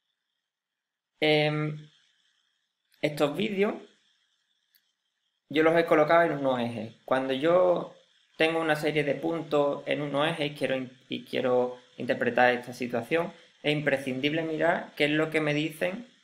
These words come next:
los dos ejes, de qué es de lo que yo estoy hablando, ¿vale? Aquí os lo he puesto, que es imprescindible prestar atención a lo que significa cada uno de los ejes. Este eje, el eje X,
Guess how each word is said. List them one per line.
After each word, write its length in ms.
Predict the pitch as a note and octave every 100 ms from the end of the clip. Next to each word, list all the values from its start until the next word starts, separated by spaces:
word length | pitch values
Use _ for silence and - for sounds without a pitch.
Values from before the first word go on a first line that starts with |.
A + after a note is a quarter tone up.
| _ _
los 300 | C#3+ C3+ B2
dos 220 | C3 B2+
ejes, 280 | A#2+ A2+ A2
de 200 | A#2+ A#2+
qué 300 | C#3+ D#3+ F3+
es 220 | E3+ D#3
de 120 | C#3+
lo 100 | C#3
que 120 | C3+ B2+
yo 100 | B2
estoy 240 | - B2
hablando, 500 | A#2+ A2+ G2+ G#2 G#2 - _ _ _
¿vale? 220 | B2+ D#3+
Aquí 260 | C#3+ D3 C#3+
os 100 | C#3+
lo 120 | C#3
he 80 | C#3
puesto, 420 | D#3+ D#3+ G3 - - _
que 80 | C3+
es 60 | C#3+
imprescindible 800 | B2 B2+ B2 B2 A#2+ C#3 C#3
prestar 380 | C3+ A2 - B2
atención 500 | B2 C#3+ - D#3+ G#3 - -
a 120 | B2+
lo 140 | B2+
que 140 | B2 A#2+
significa 500 | B2 A#2+ C3+ D3+ -
cada 220 | D#3 C3
uno 240 | B2+ B2+
de 100 | B2
los 160 | A#2 A2
ejes. 280 | G2+ A2 - _ _ _ _ _ _ _ _ _ _ _ -
Este 440 | E3 E3 D#3+ F3
eje, 320 | G3+ F#3+ - -
el 160 | C3+
eje 240 | C#3 C#3 D3 E3+
X, 300 | F#3+ -